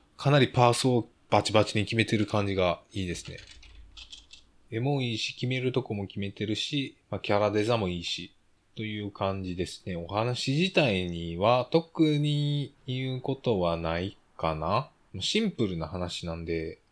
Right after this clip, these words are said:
そこが単に面白いかと言われたらそうではないのだけども、っていう感じですね。というようなところで、あとなんか言えるやつ言っていきましょうかね。茜話。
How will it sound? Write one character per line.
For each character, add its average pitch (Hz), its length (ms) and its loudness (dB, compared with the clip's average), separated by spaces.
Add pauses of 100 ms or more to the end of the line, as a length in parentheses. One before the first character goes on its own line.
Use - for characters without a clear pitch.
(180)
そ - 180 -8
こ - 120 -4
が 156 160 6
単 101 300 0
に 82 120 -6
面 98 200 -2
白 104 240 0
い 85 80 0
か 98 100 0
と - 140 -2
言 92 60 2
わ 98 100 4
れ 101 100 2
た 110 120 2
ら 120 100 6
そ 110 220 2
う 101 40 0
で 101 60 2
は 90 160 2
な 82 100 -4
い 85 80 -6
の 82 140 -8
だ 80 100 -6
け 82 140 -10
ど 85 120 -6
も、 131 360 2 (960)
っ - 60 -20
て 110 60 -4
い 107 200 -2
う - 20 -20
感 95 240 -4
じ 90 100 -6
で 87 120 -4
す - 120 -20
ね。 87 200 -8 (560)
と 127 100 -2
い 117 220 -2
う - 20 -4
よ 107 200 -2
う - 20 -6
な 85 100 -8
と - 140 -20
こ 110 120 -12
ろ 110 140 -8
で、 131 280 0
あ 110 120 -4 (120)
と 151 180 0
な 123 180 4
ん 139 140 -2
か 120 120 4
言 113 180 2
え 127 100 2
る 120 100 2
や 123 120 4
つ - 140 -6
言 92 100 -2
っ - 20 -18 (200)
て - 80 -6
い 92 60 -4
き - 140 -10
ま 90 140 -6
し - 120 -2
ょ 95 40 -2
う 90 40 -6
か 85 160 -8
ね。 120 320 0 (380)
茜 143 260 8
話。 156 540 4